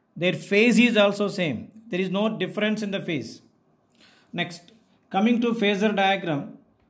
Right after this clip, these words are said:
you can follow two types of phasor diagrams as I told you. In the case of resistance, in the textbook what they, what they do,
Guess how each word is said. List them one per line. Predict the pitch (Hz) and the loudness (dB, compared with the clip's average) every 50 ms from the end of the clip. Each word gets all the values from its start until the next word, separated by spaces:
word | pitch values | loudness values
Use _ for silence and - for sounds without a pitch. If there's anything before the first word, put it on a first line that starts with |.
| _ _ _ _ _ _ _ _ _ _ _ _ _ _ _ _ _ _ _ | _ _ _ _ _ _ _ _ _ _ _ _ _ _ _ _ _ _ _
you | 185 170 185 | -4 -4 -4
can | 185 208 208 196 - - | -2 -2 -4 -4 -4 -4
follow | 202 202 208 214 226 233 220 226 | 0 0 2 2 2 0 0 0
two | 220 220 226 220 | 0 2 2 2
types | 214 202 196 202 - - | 2 2 0 0 -2 -4
of | 208 196 202 | -4 -4 -2
phasor | - 185 185 170 196 165 | -2 -2 -2 0 -2 -2
diagrams | 165 170 165 170 170 156 160 151 143 147 143 - | 0 0 2 2 0 0 -2 -2 -2 -2 -4 -4
as | 165 165 151 165 | -4 -2 -2 0
I | 165 156 | -2 -2
told | 160 175 185 196 196 175 | -2 -2 -2 -2 0 0
you. | 160 127 - - - - _ _ _ _ _ _ _ _ _ _ _ _ _ _ _ _ _ _ _ _ _ - - | -2 -2 -2 -6 -12 -18 _ _ _ _ _ _ _ _ _ _ _ _ _ _ _ _ _ _ _ _ _ -8 -6
In | 180 | -2
the | 180 190 | -2 0
case | 185 190 208 214 208 214 | 0 2 0 0 2 2
of | 226 214 - 180 | 0 0 0 0
resistance, | 180 175 - 220 220 220 - 220 175 143 151 151 - - - _ _ _ _ _ _ _ _ _ _ _ _ _ _ | -2 -2 0 0 -2 -2 0 -2 0 0 0 -4 -8 -14 -16 _ _ _ _ _ _ _ _ _ _ _ _ _ _
in | - 180 | -10 -6
the | 180 190 | -4 -4
textbook | 180 185 185 185 185 - - 220 214 220 220 | -2 0 -2 -2 -2 -2 -2 0 0 0 -2
what | 185 185 185 196 190 170 | 0 2 2 2 2 0
they, | 202 202 | -2 -2
what | 180 143 185 170 175 185 196 185 180 | -2 -4 -4 -2 0 0 0 0 0
they | 196 185 | -2 0
do, | 147 151 170 - - - | 0 -2 -2 -4 -6 -12